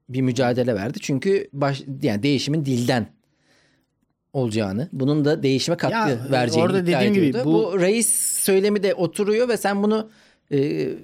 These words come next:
Speaker 1: sabitleştirmiş oluyorsun söyledikçe.
Speaker 2: Hmm. Bilmiyorum. Ben onu öyle bir söylerim ki sabitleşmez o.
Speaker 1: <laughs>
Speaker 2: Ben söylediğimde, evet, herkes söylememeli bunu.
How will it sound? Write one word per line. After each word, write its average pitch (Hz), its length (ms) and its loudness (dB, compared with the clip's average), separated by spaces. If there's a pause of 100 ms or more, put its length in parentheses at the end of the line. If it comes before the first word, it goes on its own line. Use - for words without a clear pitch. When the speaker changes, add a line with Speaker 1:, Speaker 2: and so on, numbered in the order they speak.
(180)
Speaker 1:
sabitleştirmiş 196 880 0
oluyorsun 110 380 -2
söyledikçe. 117 560 -4 (440)
Speaker 2:
Hmm. 110 380 -10 (680)
Bilmiyorum. 151 500 2
Ben 147 160 2
onu 165 260 2
öyle 160 220 2
bir 165 60 0
söylerim 170 420 2
ki 151 80 -6
sabitleşmez 143 800 0
o. 110 80 -6 (100)
Speaker 1:
<laughs> - 120 -20
Speaker 2:
Ben 151 160 0
söylediğimde, 151 640 0
evet, 170 280 0
herkes 175 320 0
söylememeli 131 760 0
bunu. 160 300 0